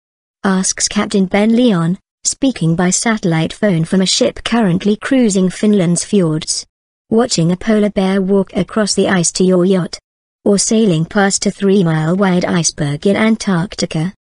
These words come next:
Now those are once-in-a-lifetime experiences,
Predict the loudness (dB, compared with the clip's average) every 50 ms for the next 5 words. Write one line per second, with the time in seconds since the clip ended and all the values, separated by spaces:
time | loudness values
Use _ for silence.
0 | _ _ 2 4 6 6 6 4 2 2 2 0 0 0 0 0 2 4 4 2
1 | 2 0 0 0 2 2 2 2 0 0 -2 -4 -4 -2 0 0 0 0 0 -2
2 | -6 -2 _ 0 2 2 2 0 0 0 -2 -2 -2 -4 -4 -4 -6